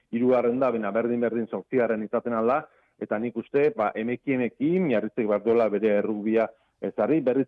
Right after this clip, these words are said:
ere etxean izanen du partida, eta Oaikoan, eh, ariko da Nedegen kontra,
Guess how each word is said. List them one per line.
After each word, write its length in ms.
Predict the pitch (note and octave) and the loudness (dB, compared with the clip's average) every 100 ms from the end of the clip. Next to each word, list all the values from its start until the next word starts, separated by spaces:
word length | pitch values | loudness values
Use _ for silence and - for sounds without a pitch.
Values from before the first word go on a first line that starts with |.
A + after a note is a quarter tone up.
| C3 | 0
ere 140 | A#2 | 0
etxean 220 | A2+ B2+ A#2 | 0 -2 -2
izanen 300 | A2+ A2+ A#2+ | -4 -2 -2
du 80 | A2+ | -2
partida, 460 | G2+ - B2+ B2 | -2 -2 0 0
eta 160 | G#2+ G#2+ | 0 0
Oaikoan, 480 | G#2 G#2+ A#2+ A#2 A2 | 0 0 0 -2 0
eh, 120 | G#2 D#2+ | -2 0
ariko 380 | F#2 A#2 - A#2 | 0 -2 -2 0
da 140 | A2+ G#2 G#2+ | 2 0 0
Nedegen 460 | A2 A#2+ A#2 A2+ | 0 0 0 -2
kontra, 460 | G#2+ A2 - D3+ F#3 | -4 -4 0 0 0